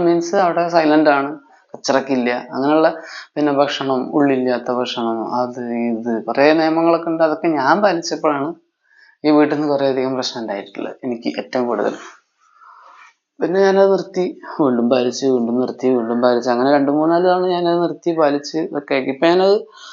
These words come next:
അതിന്റെ, ഏ, സംഗതി പഠിപ്പ് നിർത്തിയിട്ടില്ല, പ്രാക്ടീസ് നിർത്തിയിട്ടില്ല. പക്ഷെ അതിന്റെ സ്റ്റൈലുകൾ, ആ, അവിടുത്തെ നിയമങ്ങൾ, കുറേ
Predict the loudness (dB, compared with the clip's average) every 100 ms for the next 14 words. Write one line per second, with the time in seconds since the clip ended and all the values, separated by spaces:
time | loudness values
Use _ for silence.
0 | -6 0 4 6 4 2 2 2 2 2
1 | 0 0 4 6 4 2 -8 -18 _ _
2 | _ _ _ _ -20 -20 -20 _ _ 2
3 | 2 -2 -10 0 2 2 -2 -16 -18 -20
4 | -20 -20 -20 -20 -20 _ _ _ _ _
5 | _ _ _ _ _ _ 0 2 2 0
6 | 2 -2 -2 -10 -12 -14 -18 _ _ _
7 | _ _ _ _ _ _ _ _ -14 -10
8 | -6 -6 -8 -16 -20 _ _ _ _ _
9 | _ -6 -2 0 0 -4 -10 0 4 6
10 | 4 2 2 0 0 0 0 0 -2 0
11 | -2 -2 -8 -20 -20 -14 0 2 4 4
12 | 2 0 -4 -6 0